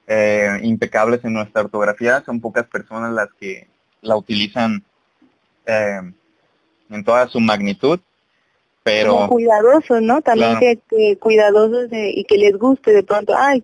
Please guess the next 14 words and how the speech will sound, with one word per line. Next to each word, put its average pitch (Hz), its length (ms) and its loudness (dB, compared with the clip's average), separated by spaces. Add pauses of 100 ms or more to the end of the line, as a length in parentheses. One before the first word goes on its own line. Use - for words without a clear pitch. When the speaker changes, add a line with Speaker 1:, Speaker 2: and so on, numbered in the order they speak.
Speaker 2:
¿cómo 233 260 2
se 208 380 0
escribe 214 380 0
esto? 190 200 0
Voy 185 140 2
a 226 40 4
investigarlo". 202 560 0
Y 208 120 -2
ahora, 214 240 2
gracias 233 300 0
a 254 40 2
la 226 120 2
tecnología 202 500 0
también, 233 500 0